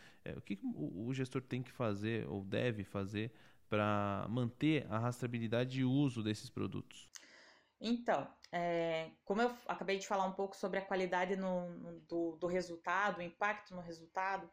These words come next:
Speaker 2: então a gente pensa, tem que pensar que todo produto que ele for crítico pra o, pro meu resultado ou que ele for crítico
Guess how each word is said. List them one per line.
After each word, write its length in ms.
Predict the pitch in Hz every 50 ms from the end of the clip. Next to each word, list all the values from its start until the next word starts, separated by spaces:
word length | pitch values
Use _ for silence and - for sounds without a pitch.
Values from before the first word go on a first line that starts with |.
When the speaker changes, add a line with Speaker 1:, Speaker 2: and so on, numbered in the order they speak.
| _ _ - - - - -
Speaker 2:
então 120 | _ - 240
a 40 | 240
gente 240 | 262 262 269 269
pensa, 280 | - - 254 247 240 240 - -
tem 140 | 233 220
que 60 | 214 -
pensar 360 | - 220 214 214 - 208 190
que 160 | - - -
todo 300 | - 233 240 233 277 269
produto 760 | 277 - 254 233 226 202 185 202 226 226 226 220 - - 208 214
que 120 | - 220
ele 120 | 190 202
for 340 | 190 - - 214 208 202 196 - _ _ _ -
crítico 720 | - 233 247 277 269 - - 311 294 - - 202 196 196 _ _ _ _ _ _
pra 200 | 208 208 196 196
o, 140 | 196 190
pro 200 | 190 - - 202
meu 160 | 196 196 196 190
resultado 880 | 185 196 190 - 196 190 - _ 196 180 175 165 165 160 - 160 160 _ _ - - - - - _ _ _ _
ou 340 | - 208 226 240 269 277 269
que 120 | 269 - 262
ele 160 | 226 233 226
for 400 | 226 - 226 214 208 208 - -
crítico 600 | - 226 214 220 214 214 - - - - -